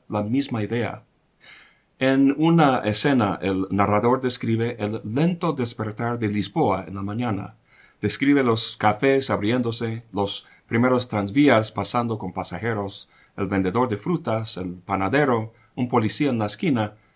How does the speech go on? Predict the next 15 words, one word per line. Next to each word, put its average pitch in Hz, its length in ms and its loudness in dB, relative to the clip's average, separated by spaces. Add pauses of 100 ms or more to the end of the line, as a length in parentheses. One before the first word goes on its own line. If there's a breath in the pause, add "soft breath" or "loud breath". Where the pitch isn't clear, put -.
(420 soft breath)
todos 247 320 4
iniciando 139 480 4
el 117 80 2
día 123 220 4
con 110 160 -2
sus 107 240 -6
respectivos 98 580 -6
hábitos 90 540 -6
y 82 120 -10
actividades. 85 920 -8 (640)
Está 208 500 2
viendo 131 640 2
el 92 140 -2
mundo, 92 320 2
digamos, 95 680 -4